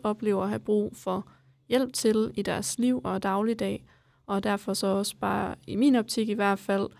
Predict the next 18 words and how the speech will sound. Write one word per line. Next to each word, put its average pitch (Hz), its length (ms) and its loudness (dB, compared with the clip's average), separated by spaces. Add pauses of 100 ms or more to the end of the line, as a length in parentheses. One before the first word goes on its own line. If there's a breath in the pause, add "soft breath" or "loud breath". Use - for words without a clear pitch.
(300 soft breath)
meget 202 220 2
bundet 190 360 0
op 202 180 2 (120)
på 196 460 -2 (140)
det 208 120 0
her 214 120 -4
med 196 220 -2
at 226 240 -4
hjælpe 202 240 0
vores 202 220 -4
patienter 214 380 0
mod 190 420 0
en, 196 460 -4
en 196 280 0
højere 214 420 2
livskvalitet, 196 840 0 (500 soft breath)
øh, 196 240 -4
via, 208 300 2